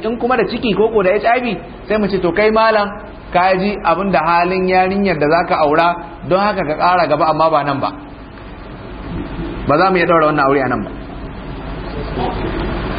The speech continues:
Mai tambaya ta gaba ya ce, "A, Malam, ka yi bayani a karatun ran tara da aka yi ga Ramadan jiya kenan, akan cewa ba a yin s-, a, wato ba a yin addu'a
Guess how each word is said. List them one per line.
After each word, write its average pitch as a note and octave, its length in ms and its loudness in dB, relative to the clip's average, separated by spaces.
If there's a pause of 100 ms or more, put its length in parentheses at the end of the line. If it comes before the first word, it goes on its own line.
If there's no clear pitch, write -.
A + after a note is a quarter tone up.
(340)
Mai D#3+ 180 4
tambaya G3 380 4
ta G#3 120 0
gaba F#3 180 2
ya G3 100 4
ce, F#3+ 200 2 (2500)
"A, D3+ 120 4 (840)
Malam, G3 380 2
ka G#3+ 160 4
yi A#3 100 0
bayani F#3+ 400 2
a D#3 100 2
karatun D#3+ 600 0
ran F#3 180 2
tara F#3+ 220 2
da D#3+ 160 2
aka F3+ 160 0
yi E3+ 120 4
ga D#3+ 140 2
Ramadan C#3+ 400 2
jiya F3 160 4
kenan, D#3 320 0 (1120)
akan F#3 300 2
cewa F3 300 4
ba F3 120 4
a E3+ 120 2
yin E3 120 2
s-, E3+ 200 -6 (120)
a, D3 100 4 (440)
wato C#3 260 2
ba E3+ 220 4
a F3 40 2
yin F3 120 -2
addu'a E3 640 2